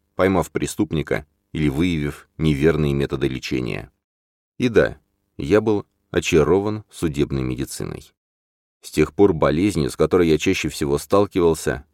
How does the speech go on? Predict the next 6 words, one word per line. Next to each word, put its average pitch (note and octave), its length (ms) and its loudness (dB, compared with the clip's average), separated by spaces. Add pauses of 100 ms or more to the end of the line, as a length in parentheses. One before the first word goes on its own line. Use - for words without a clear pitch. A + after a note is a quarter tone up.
было C#2 540 0
насилие. B1+ 840 -8 (320)
Будь G2 260 -2
то F#2 120 2
низменные E2+ 600 2
инстинкты E2 720 0